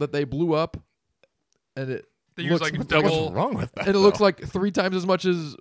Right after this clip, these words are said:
Speaker 1: explosive as they needed. If that was to scale, that thing would have destroyed Endor.
Speaker 2: Honestly, that is,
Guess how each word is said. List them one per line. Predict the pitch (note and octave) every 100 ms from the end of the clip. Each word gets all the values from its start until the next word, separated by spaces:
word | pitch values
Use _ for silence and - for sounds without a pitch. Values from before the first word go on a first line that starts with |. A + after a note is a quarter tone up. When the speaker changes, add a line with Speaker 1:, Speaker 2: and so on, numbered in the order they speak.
| -
Speaker 1:
explosive | D#3+ C#3+ F#3+ F3
as | E3
they | D#3+
needed. | D#3 E3 G3 - -
If | D3+ C3+
that | G3+ A3
was | G#3+ F#3+ D#3+ -
to | -
scale, | D#3 - - C3+ E3 G#3 -
that | D3+ E3
thing | F#3+ F#3 F#3 -
would | D#3
have | D3+ C#3 C3+ B2 _ _ _
destroyed | C3 D3 - - C#3 D#3 D3+ D#3+ -
Endor. | C3+ C3 F2+ E2+ C#3+
Speaker 2:
Honestly, | E3+ G3 B3 - A3+
that | D#3+ F#3+
is, | B3